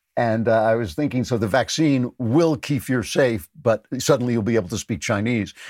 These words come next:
Uh, maybe you won't be able to speak anything but Chinese. <laughs> So people, I'm joking, by the way. I don't want people, "Oh my God, I don't wanna take, that's the Chinese, they're coming after me."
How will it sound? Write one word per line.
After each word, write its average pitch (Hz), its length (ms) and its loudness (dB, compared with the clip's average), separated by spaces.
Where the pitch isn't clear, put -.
Uh, 127 80 2
maybe 143 220 2
you 139 80 4
won't 131 180 0
be 143 80 2
able 117 140 0
to - 60 -4
speak 123 200 -2
anything 135 320 0
but 90 120 -8
Chinese. 107 520 -2
<laughs> - 80 -20
So - 380 -6
people, - 320 -8
I'm 139 140 2
joking, 143 400 0
by 110 140 2
the 104 60 0
way. 107 200 2
I 113 60 0
don't 120 100 0
want 107 140 -2
people, 117 200 0
"Oh 262 80 4
my 190 180 0
God, 208 300 0
I 202 140 -2
don't 190 100 2
wanna 165 180 0
take, 180 220 0
that's 208 300 0
the 165 140 2
Chinese, 214 680 -2
they're 170 100 -2
coming 196 320 -2
after 208 300 -4
me." 135 100 -6